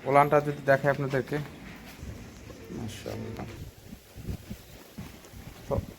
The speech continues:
এই বকনাটা কারোর পছন্দ হলে আপনারা আমার কাছ থেকে নিতে পারবেন। এই বকনাটার দাম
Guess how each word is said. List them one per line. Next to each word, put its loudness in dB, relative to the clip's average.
এই 12
বকনাটা 8
কারোর 10
পছন্দ 2
হলে 8
আপনারা 4
আমার 8
কাছ 0
থেকে 0
নিতে -2
পারবেন। 2
এই 12
বকনাটার 10
দাম 12